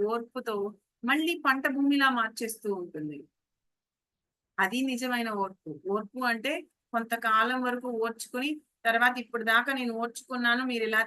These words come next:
చేశారని పోట్లాడటం కాదు. ఓర్పు అంటే మన జీవితాన్ని పండించుకునేటువంటి స్థితి వైపుకి ప్రయాణం చేయడం.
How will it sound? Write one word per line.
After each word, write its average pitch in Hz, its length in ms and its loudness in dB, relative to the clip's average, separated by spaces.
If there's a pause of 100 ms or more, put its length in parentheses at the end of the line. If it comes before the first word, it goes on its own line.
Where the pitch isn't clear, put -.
చేశారని 240 480 -2
పోట్లాడటం 226 720 -2 (100)
కాదు. 180 240 0 (500)
ఓర్పు 277 320 -2
అంటే 214 340 2 (380)
మన 226 140 0 (160)
జీవితాన్ని 285 580 2 (120)
పండించుకునేటువంటి 233 1700 -2
స్థితి 214 420 -6
వైపుకి 240 380 -4 (120)
ప్రయాణం 196 480 0 (180)
చేయడం. 170 640 -6